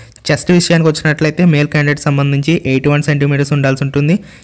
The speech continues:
ఎక్స్పాన్షన్ ఫోర్ సెంటీమీటర్స్ అయితే ఉండాల్సి ఉంటుంది. ఫీమేల్ క్యాండిడేట్ సంబంధించి చెస్ట్ అయితే మనకి, so వీళ్ళైతే మెజర్ చేయరు. నెక్స్ట్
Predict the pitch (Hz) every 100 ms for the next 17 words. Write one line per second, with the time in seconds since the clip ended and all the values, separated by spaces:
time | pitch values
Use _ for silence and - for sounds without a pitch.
0 | _ 123 131 - 170 165 180 - 147 151
1 | 151 147 143 147 147 131 175 151 135 127
2 | 127 120 120 117 117 - _ - 147 156
3 | 156 143 143 139 147 131 131 131 139 190
4 | - - - - 165 151 - 156 156 147
5 | 143 139 160 190 - - - 139 139 135
6 | 180 208 - 139 139 135 135 117 - -
7 | - 139 143 -